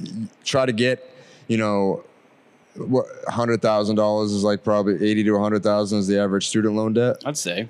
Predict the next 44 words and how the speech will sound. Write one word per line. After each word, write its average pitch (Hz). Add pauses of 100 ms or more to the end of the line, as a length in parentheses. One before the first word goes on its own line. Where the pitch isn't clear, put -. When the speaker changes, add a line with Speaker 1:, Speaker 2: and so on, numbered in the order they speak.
(140)
Speaker 2:
yeah. 113
Speaker 1:
So 113
try 139
getting 135
an 117
eighty 113
to 107
a 104
hundred 107
thousand 101
dollar 101
business 104
loan 95
when 92
you 90
come 98
out 90
of 90
high 90
school. 82
Speaker 2:
Good 87
luck. 92 (120)
Speaker 1:
Won't 98
happen. 80 (480)
It's, 101
it's 107
a 101
messed 113
up 107
system, 107
and 98
it 95
definitely 98
needs 95
to 92
change. 95
And 90
I 90
think 101 (340)
with 104
the 104
amount 110
of 95
independent 107